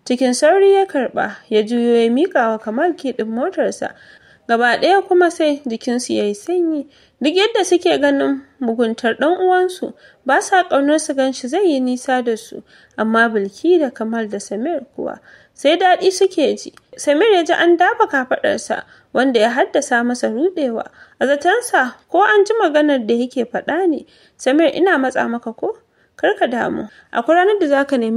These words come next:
mai faɗa maka gaskiyar, ka rasa shi, kamar yadda na nemi Abbu na rasa." "Samir, menene a cikin duniyar da har kake sha'awar dawwama a cikinta? Me yasa kowa ke guje wa duniya a yayin da kai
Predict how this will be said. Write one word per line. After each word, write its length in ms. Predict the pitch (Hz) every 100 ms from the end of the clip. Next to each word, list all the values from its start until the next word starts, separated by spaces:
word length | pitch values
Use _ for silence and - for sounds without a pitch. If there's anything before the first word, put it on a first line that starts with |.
| 247 226
mai 40 |
faɗa 320 | - 285 330 247
maka 220 | 247 214
gaskiyar, 560 | 220 - - 233 208 _ _
ka 100 | 208
rasa 360 | 214 311 - 202
shi, 220 | - - _ _
kamar 240 | - 220 226
yadda 280 | 277 381 254
na 120 | 233
nemi 400 | 233 208 202 - _ _ _ -
Abbu 420 | - 330 269 208 185 -
na 180 | 208 208
rasa." 340 | 285 359 - - _ _ -
"Samir, 320 | 254 320 359
menene 480 | 320 311 415 466 285
a 80 |
cikin 320 | 247 - 285 277
duniyar 480 | 285 294 285 220 214 -
da 160 | 226 240
har 220 | 302 359
kake 260 | 381 - 262
sha'awar 520 | - - - 247 208 _ -
dawwama 400 | 202 214 302 359 240
a 60 | 214
cikinta? 480 | - - - - - _ _ _ -
Me 140 | 233
yasa 320 | 285 381 403 330
kowa 320 | 330 349 339 311 -
ke 160 | - 262
guje 320 | 320 392 311
wa 140 | 240
duniya 460 | 214 233 240 240 208 _ _ -
a 40 | 220
yayin 320 | 226 226 247
da 100 | 220
kai 320 | 208 320 349